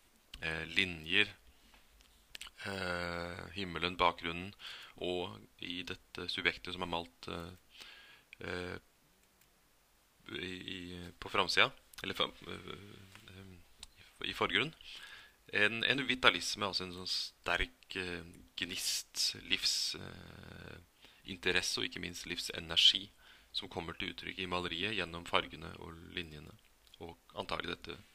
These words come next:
skriket. Som, eh, litteraturinteresserte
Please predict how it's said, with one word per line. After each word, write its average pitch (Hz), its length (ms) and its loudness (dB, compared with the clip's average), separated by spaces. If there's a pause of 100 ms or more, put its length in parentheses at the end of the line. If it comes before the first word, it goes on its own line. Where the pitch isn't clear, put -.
skriket. - 480 -8 (4000)
Som, 143 580 6
eh, 123 480 2 (1120)
litteraturinteresserte 92 1600 2